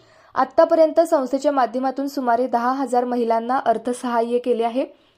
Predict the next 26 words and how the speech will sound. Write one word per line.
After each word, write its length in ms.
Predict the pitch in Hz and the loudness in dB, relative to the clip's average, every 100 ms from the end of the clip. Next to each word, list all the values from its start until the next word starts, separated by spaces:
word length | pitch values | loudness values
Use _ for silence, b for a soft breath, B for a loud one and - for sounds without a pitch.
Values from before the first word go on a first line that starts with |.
| b | b
इथून 300 | 262 262 330 | -6 -2 -2
पुढेही 380 | 339 311 302 311 | 0 2 2 0
महिलांना 480 | 311 277 254 254 285 | 0 0 0 -2 -2
त्यांच्या 320 | 294 240 254 | -2 -2 -4
व्यवसायाला 500 | 254 214 208 240 254 | -2 -2 0 -2 0
अधिक 360 | - 214 302 294 | 0 -2 -4 -2
चालना 380 | 285 233 240 254 | 0 0 0 0
व 80 | 269 | 0
गती 300 | 226 220 226 | -2 -4 -2
देण्यासाठी 640 | 226 214 214 269 226 214 B B B | 0 0 -2 -4 -6 -10 B B B
शिवप्रताप 640 | - 302 311 320 330 330 339 | -6 2 2 4 4 4 4
मल्टीस्टेटच्या 640 | 285 269 262 277 269 285 | 2 2 -2 -2 -2 -2
माध्यमातून 680 | 269 226 202 247 247 254 302 B B B | 0 0 0 -2 -2 -2 -6 B B B
मैत्रीण 480 | 254 269 269 277 339 370 - | -2 0 0 -2 -4 -4 -2
आर्थिक 420 | 254 247 302 294 | -2 -2 -6 0
व्यासपीठाची 640 | 262 247 269 262 247 262 | 0 0 -4 -4 -2 -4
स्थापना 440 | 277 277 226 226 247 | -4 -2 -2 -2 -4
करण्यात 380 | 254 214 208 | -2 0 0
आली 160 | 214 208 | 0 0
असून 300 | 254 262 208 196 B B | -2 -2 -6 -6 B B
त्यामध्ये 360 | 269 240 247 277 | -2 0 0 0
महिलांना 460 | 277 247 240 240 277 | 0 0 0 0 -2
अधिक 360 | 247 233 302 | 0 0 -2
सक्षम 340 | - 277 - 262 | -2 -4 -4 -4
करण्यासाठी 580 | 262 240 247 247 277 370 | -2 -2 -4 -4 -6 -2
मदत 220 | 240 220 | -2 0